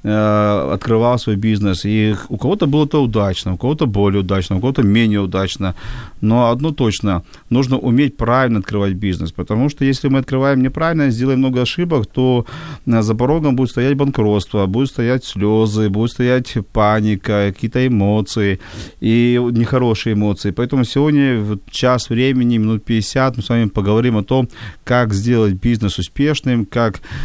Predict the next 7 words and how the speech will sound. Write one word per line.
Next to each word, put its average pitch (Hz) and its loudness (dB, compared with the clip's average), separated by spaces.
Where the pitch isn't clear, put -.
запустить 110 0
его, 120 2
как 110 -2
сделать 107 -2
так, 113 0
чтобы 104 -2
он, 110 0